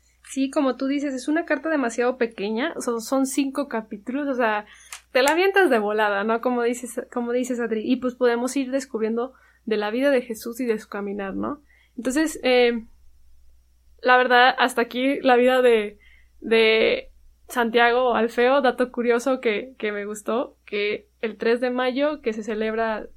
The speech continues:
sí es tres de mayo, ¿verdad? Tres de mayo se celebra, eh, Santiago Alfeo, también se celebra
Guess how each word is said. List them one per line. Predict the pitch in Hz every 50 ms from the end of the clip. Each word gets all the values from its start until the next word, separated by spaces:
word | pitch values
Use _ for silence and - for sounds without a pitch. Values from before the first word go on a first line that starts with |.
| - -
sí | - - - 285
es | 277 -
tres | 302 294
de | 269 240
mayo, | 220 208 214 226 226
¿verdad? | 226 233 226 226 226
Tres | 226 220 220
de | 247
mayo | 240 233 233 240 254
se | 247 254
celebra, | 247 - 202 208 208 208 220 220 220 - _ _ _ _ _ _ _ _ _ _ -
eh, | - 208 208 202 202 202 202 190 - - - -
Santiago | - 226 220 220 220 214 214 208 214 220 220
Alfeo, | 220 220 226 226 - - 277 285 302 330 320
también | - 233 220 214 220
se | 226 240 226
celebra | 240 214 208 214 214 214 226 233 233 247 247 247 -